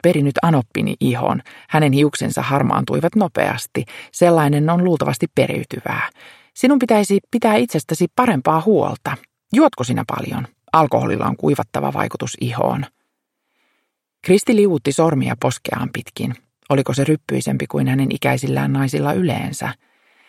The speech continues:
Hänellä ei ollut tapana ajatella itseään pulskanpuoleisena, epäonnistuneena naisena, joka eli huikentelevaista elämää,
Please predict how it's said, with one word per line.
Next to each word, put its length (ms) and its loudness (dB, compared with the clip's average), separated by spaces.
Hänellä 320 4
ei 160 6
ollut 180 0
tapana 340 2
ajatella 380 -2
itseään 460 -2
pulskanpuoleisena, 1040 -2
epäonnistuneena 880 0
naisena, 440 0
joka 300 -2
eli 180 4
huikentelevaista 920 0
elämää, 480 2